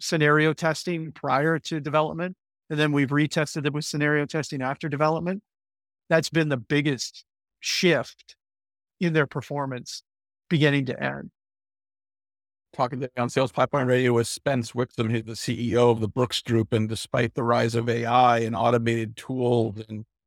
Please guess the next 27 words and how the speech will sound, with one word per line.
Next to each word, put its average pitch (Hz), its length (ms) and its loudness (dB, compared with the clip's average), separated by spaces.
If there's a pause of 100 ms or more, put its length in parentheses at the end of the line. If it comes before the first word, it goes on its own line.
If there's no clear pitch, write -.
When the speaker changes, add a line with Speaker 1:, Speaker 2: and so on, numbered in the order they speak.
(160)
Speaker 2:
you 113 80 -6
know, 117 140 -4
buyer 120 440 2
enabled, 120 600 2
shop 131 340 0
yourself, 127 560 -2 (160)
check 123 220 -6
yourself 131 440 -2
out, 123 360 4
we'll, 113 160 -6
we'll 120 160 -4
watch 120 240 2
the 131 100 -8
intent 120 320 -2
signals 120 340 -8
and 113 100 -16
go 123 160 -8
from 113 180 -4
there. 170 240 4
I 127 60 2
think 113 240 -4 (440)
what 131 140 -2
this 127 140 -4
is 127 120 -6
reinforcing 135 680 0
is 113 180 -2
that 117 240 -4